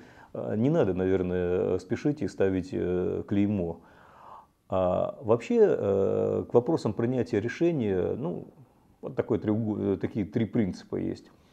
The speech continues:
То есть, когда мы сталкиваемся с конкретной ситуацией, мы должны сперва поискать, конечно, поиск наилучшего доказательства. Смотрим клинические рекомендации, смотрим, есть ли данные метаанализов, клини-, клинических исследований.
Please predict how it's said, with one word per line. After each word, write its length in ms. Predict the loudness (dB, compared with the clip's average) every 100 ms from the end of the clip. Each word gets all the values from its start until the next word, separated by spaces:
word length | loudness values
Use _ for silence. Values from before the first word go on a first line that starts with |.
| -10
То 80 | -2
есть, 140 | -2 2
когда 340 | 0 4 4
мы 340 | 4 2 2
сталкиваемся 460 | 2 2 2 -2 -4
с 40 |
конкретной 460 | -4 -4 -2 -2 -4
ситуацией, 580 | -6 -2 -2 -2 -4 -2
мы 200 | -2 0
должны 340 | 2 2 -2
сперва 340 | -4 -4 -2 -2
поискать, 420 | -2 -2 -2 -2
конечно, 300 | -2 -4 -8
поиск 360 | -2 0 0
наилучшего 440 | 0 0 0 -2 -4
доказательства. 720 | -2 -2 -2 -6 -8 -10 -10 -12 -16
Смотрим 420 | -2 0 0 -2 -2
клинические 480 | -2 -2 -4 -6
рекомендации, 640 | -4 -2 -2 0 -2 -4 -8
смотрим, 380 | -4 -4 -4 -6
есть 180 | -6
ли 60 | -4
данные 280 | -4 -4 -4
метаанализов, 680 | -2 0 0 -2 -2 -4 -4
клини-, 240 | -4 -4
клинических 500 | -4 -4 -4 -10 -16
исследований. 520 | -10 -6 -4 -6 -8